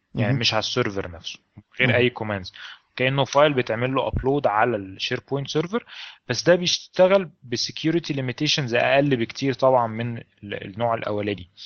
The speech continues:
Speaker 2: حلو.
Speaker 1: آه، بيبقى عليه شويه ليميتيشنز، وبيبقى عليه ك-، حاجه كده اسمها زي بوينتس. البوينتس دي بتتحسب على حسب مثلًا ال-، ال-، الكود اللي مكتوب، آه، بي-، بي-، بيعمل ريز لاكسبشنز قد ايه، بي-، بيستخدم قد ايه ميموري،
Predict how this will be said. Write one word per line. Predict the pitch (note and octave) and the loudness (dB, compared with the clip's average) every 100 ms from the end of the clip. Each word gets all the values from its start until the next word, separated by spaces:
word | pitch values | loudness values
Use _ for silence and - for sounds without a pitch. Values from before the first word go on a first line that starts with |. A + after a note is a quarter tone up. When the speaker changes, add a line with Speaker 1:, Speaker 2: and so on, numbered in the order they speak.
| - - - | -16 -16 -12
Speaker 2:
حلو. | - C3 | 0 0
Speaker 1:
آه، | G#2+ G#2 G#2 G2+ G2+ G2+ G2 G2 | 0 0 0 2 2 2 2 0
بيبقى | F#2+ A2+ | 0 2
عليه | G#2 B2+ | 4 4
شويه | - C#3 C3+ | 4 4 4
ليميتيشنز، | A#2+ A2+ B2 B2+ - G3 - - - - | 0 -2 2 2 2 0 -4 -14 -16 -4
وبيبقى | A#2 B2+ | 2 4
عليه | A#2+ C#3 E3+ | 4 4 4
ك-، | - E3 D#3+ | 4 4 2
حاجه | - D#3+ D#3+ | 2 4 4
كده | - D#3+ | 4 2
اسمها | D3 C#3+ C#3+ D3+ D3 | 2 2 2 4 2
زي | A#2+ C3 C3+ B2 - | 0 2 2 -2 0
بوينتس. | D3 A#2 F2+ - - - - _ A#2+ | 2 2 -4 -6 -6 -8 -20 _ -10
البوينتس | A2+ - F3+ G3 - C3 | -4 2 2 2 -2 -2
دي | D#3 F#3 | -2 -2
بتتحسب | C#3+ B2 B2 - E3+ - F3 | -2 -4 -4 -2 0 0 2
على | B2 B2 | 4 2
حسب | - C#3+ D#3+ C3 | 0 -2 0 -2
مثلًا | C#3 C#3 D3 D3 - - _ A2 | -2 -2 -2 -2 -10 -20 _ -10
ال-، | A2+ A2+ | -6 -4
ال-، | B2 A#2 A2 B2 | -4 -6 -6 -6
الكود | - D#3+ E3+ | 0 4 6
اللي | D#3 C3 | 6 4
مكتوب، | A#2+ - D#3 D#3 C3+ - | 0 0 0 0 -4 -6
آه، | A#2+ A#2 A2+ | 0 0 0
بي-، | A2+ A2 A2 | -4 -6 -6
بي-، | A2 A2 A2 | -4 -4 -4
بيعمل | A2 A#2 C3+ C#3+ B2 | 0 0 4 4 4
ريز | C#3+ B2 | 2 2
لاكسبشنز | B2+ A2+ - C#3 C#3 A2+ A2 | -2 -2 -4 -2 -2 -4 -6
قد | A2 G#2+ | -8 -6
ايه، | A2+ G2+ _ - - - - | -6 -6 _ -20 -20 -20 -8
بي-، | G#2+ A2 A2+ | -6 -4 -6
بيستخدم | A#2 B2 D3+ D3 C#3 B2 | -6 -4 0 0 0 -4
قد | A2 | -2
ايه | B2+ C#3 | -2 0
ميموري، | C3+ A#2+ G2+ | 0 -2 -4